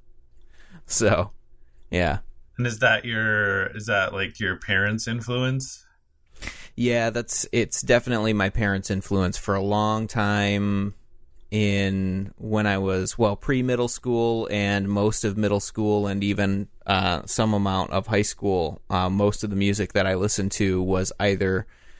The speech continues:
Speaker 1: um, you know, music that I was playing in band or learning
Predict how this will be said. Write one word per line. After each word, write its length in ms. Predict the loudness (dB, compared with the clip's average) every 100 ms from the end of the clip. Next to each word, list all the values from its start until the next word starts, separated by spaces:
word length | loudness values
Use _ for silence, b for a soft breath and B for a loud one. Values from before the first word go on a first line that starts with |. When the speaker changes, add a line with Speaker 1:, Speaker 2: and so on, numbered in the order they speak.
| b
Speaker 1:
um, 480 | 0 2 2 0 -2 -2
you 100 | 0
know, 120 | 2
music 420 | 2 2 0 0
that 120 | 0
I 100 | 0
was 160 | 0 -2
playing 400 | 0 2 2 0
in 180 | -4 -4
band 460 | 0 2 2 0
or 260 | -2 -2 0
learning 420 | 2 2 0 -2